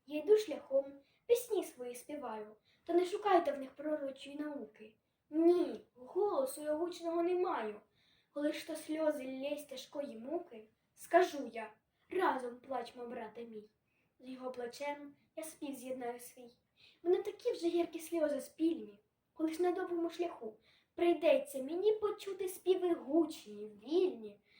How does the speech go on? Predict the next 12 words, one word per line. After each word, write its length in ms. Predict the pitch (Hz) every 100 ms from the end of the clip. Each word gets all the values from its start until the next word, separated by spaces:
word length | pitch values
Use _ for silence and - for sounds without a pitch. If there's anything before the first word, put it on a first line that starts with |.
| _ -
В 60 |
моїй 320 | 285 330 370 349
душі 320 | 339 - 440 453 - _ _
для 120 | 330
них 220 | 339 339 349
луна 380 | 370 349 240
знайдеться. 680 | 247 233 233 214 208 - 202 - _ _ _ _
Сховаю 720 | - - 240 220 233 269 269
я 60 | 269
тоді 220 | 240 262
журбу 420 | 262 262 233 262
свою 480 | 254 - 240 233